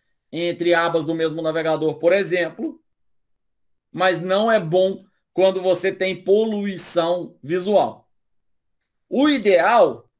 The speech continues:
é você compartilhar aquilo que você vai utilizar.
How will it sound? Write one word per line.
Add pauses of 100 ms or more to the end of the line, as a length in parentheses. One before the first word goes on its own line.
(320)
é
você
compartilhar
aquilo
que
você
vai
utilizar.